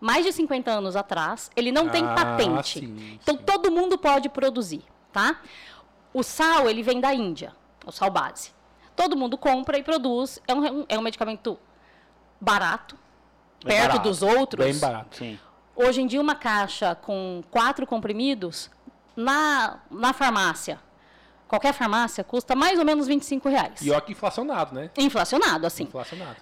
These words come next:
Speaker 1: Eu tenho desconto, né, pelo C R M, eu pago dezesseis reais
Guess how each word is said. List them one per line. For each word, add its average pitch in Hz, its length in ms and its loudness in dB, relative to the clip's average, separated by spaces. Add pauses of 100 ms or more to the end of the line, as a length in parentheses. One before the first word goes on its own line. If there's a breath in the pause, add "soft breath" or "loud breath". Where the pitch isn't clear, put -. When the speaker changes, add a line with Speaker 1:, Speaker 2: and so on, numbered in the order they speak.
Speaker 1:
Eu 254 120 6
tenho 294 220 0
desconto, 208 800 0 (480)
né, 214 460 2
pelo 190 300 0
C - 140 -2
R 185 180 2
M, 254 420 0 (360)
eu 214 140 2 (500)
pago 233 520 2
dezesseis 262 560 0
reais - 480 -6